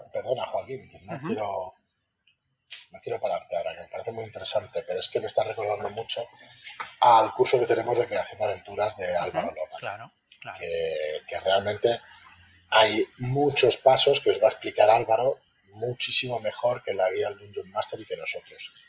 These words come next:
Speaker 1: En shadowlands punto es barra shadowshots tenéis allí, en la misma suscripción y por el mismo precio, tenéis un curso de creación de aventuras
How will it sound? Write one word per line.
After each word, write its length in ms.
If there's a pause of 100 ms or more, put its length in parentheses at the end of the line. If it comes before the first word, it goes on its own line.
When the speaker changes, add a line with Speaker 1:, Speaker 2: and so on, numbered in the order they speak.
(380)
Speaker 1:
En 640
shadowlands 480
punto 260
es 80
barra 220
shadowshots 600
tenéis 420
allí, 400
en 160
la 100
misma 260
suscripción 720
y 60
por 140
el 80
mismo 280
precio, 320 (580)
tenéis 320
un 100
curso 260
de 80
creación 360
de 60
aventuras 500